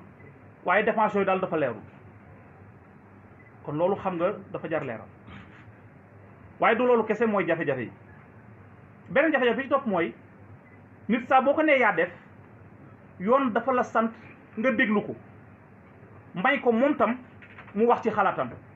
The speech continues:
Su ko deful, dossier bi bu ñëwee tribunal, juge yi duñ ko mën a nangu.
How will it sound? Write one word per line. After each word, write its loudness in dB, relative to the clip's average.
Su 0
ko 4
deful, 2
dossier 2
bi -4
bu 0
ñëwee 2
tribunal, 0
juge 0
yi 2
duñ 0
ko -2
mën 0
a 0
nangu. -4